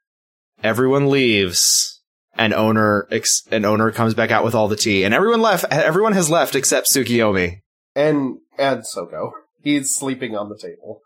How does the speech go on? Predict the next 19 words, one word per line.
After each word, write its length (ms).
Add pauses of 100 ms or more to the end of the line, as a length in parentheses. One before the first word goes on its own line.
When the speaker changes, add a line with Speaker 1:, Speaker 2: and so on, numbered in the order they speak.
Speaker 1:
Sogo 260
has 160
fallen 260
back 200
asleep. 340 (220)
Speaker 2:
They, 200
they 140
stacked 340
all 120
the 40
lavender 480
around 320
him 100
again. 580
<laughs> 80
Speaker 1:
Yeah, 280
it's 160
really 160
fun. 280